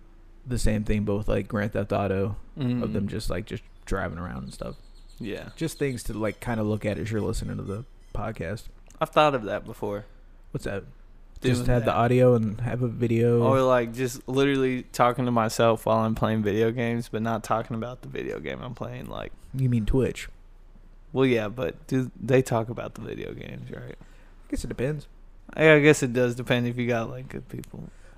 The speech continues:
Speaker 1: I thought about doing Twitch too, but
Speaker 2: I'm
Speaker 1: one, I'm, like, I don't wanna say I'm not good at video games. I'm fine,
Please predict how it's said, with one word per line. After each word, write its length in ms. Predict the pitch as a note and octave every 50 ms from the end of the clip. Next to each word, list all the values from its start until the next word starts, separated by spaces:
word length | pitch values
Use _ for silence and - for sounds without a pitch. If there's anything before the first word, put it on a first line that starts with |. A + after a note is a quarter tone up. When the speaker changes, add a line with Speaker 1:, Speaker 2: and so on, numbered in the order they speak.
| - -
Speaker 1:
I 80 | F3+ G3
thought 140 | - E4 C#4
about 180 | A3+ G#3+ F#3+
doing 160 | F#3 F3 E3 D3
Twitch 340 | - - D#3+ B2+ - -
too, 200 | - - D#3+ C#3
but 280 | A#2 A2 A2 G#2+ G#2 - - - - - - - - - - - - - - - - - - - - - - - - - -
Speaker 2:
I'm 180 | B2+ D3 D#3 E3 - -
Speaker 1:
one, 400 | - A#2+ A#2+ C#3 D#3+ F#3+ A3+ A3+
I'm, 440 | - - C#3+ D3 C#3+ C#3 C3+ C3 - - - - - - - - -
like, 300 | B2+ C#3 C3 B2 - - - -
I 60 | C3 D3
don't 120 | E3+ G3
wanna 140 | G3 F3+ D3+
say 120 | - D#3+ C#3+
I'm 100 | B2+ A#2+
not 180 | A#2 A#2 B2 C#3
good 100 | C#3+ C#3+
at 60 | C#3
video 260 | C3 C#3 C#3+ C#3 C3+
games. 300 | C3+ C#3+ C#3+ C#3+ C#3 B2+
I'm 120 | B2 A2+
fine, 520 | G2 - - - G2+ A#2 B2 B2+ C#3+ D3+